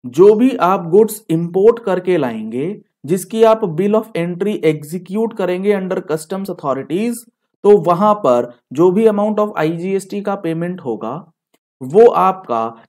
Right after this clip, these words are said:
इनपुट टैक्स क्रेडिट में ऑटो पॉपुलेट करके दिया जाएगा।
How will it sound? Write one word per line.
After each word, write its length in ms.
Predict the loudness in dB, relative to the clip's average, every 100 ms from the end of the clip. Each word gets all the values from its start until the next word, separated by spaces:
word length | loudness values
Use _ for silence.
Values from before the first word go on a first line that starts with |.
| -4
इनपुट 460 | -2 0 0 0
टैक्स 300 | -4 -6 -8
क्रेडिट 420 | -6 -2 0 -2 -2
में 300 | -4 -4 -8 _ -4
ऑटो 320 | 0 2 2
पॉपुलेट 680 | 0 -2 -2 0 2 2 0
करके 420 | -2 -4 -2 -2 -2
दिया 340 | -2 -2 -2
जाएगा। 540 | -4 -8 -12 -14 -14